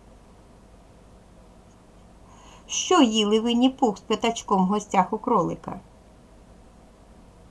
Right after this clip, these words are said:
Пригадали? Добре, я можу придумати безліч таких запитань. А ви? Спробуйте сформувати два запитання з будь-, до будь-якої казки,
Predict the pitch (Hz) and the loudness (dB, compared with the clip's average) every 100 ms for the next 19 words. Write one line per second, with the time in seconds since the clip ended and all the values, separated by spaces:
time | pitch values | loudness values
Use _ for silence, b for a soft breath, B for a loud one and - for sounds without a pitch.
0 | - - - - - - - - - 180 | -20 -20 -20 -20 -20 -20 -20 -20 -12 -6
1 | 180 170 185 277 381 294 - - - - | -6 -2 4 4 4 -6 -10 -20 -20 -20
2 | - - - - - - - - - - | -20 -20 -20 -20 -20 -20 -20 -20 -20 -20
3 | - - - - - - - - - - | -20 -20 -20 -20 -20 -20 -20 -20 -20 -20
4 | - - 175 165 165 185 214 254 - - | -20 -16 -8 -6 -6 -6 -6 -6 -12 -14
5 | 226 185 185 180 185 185 190 262 277 262 | -4 0 0 -2 -4 -6 -2 2 2 0
6 | 226 185 196 160 82 80 - - 90 82 | -8 -2 0 0 -4 -10 -12 -12 -12 -10
7 | 85 90 - 82 82 - 277 254 185 220 | -10 -10 -8 -8 -4 0 0 -2 -6 -6
8 | - - - - - - - - - - | -12 -20 -20 -20 -20 -20 -20 -20 -20 -20
9 | B B B B B - - - - 359 | B B B B B -20 -20 -12 4 8
10 | 220 180 165 180 170 - 190 196 202 202 | 8 4 -6 -6 -8 -6 -2 0 6 6
11 | 190 190 214 214 190 - 190 320 370 277 | 4 -2 2 2 2 -6 0 4 4 2
12 | 208 - 320 - 196 202 233 285 269 262 | -4 -4 -4 -2 -2 0 0 -2 0 0
13 | 220 214 175 170 - | -2 -2 -6 -6 -14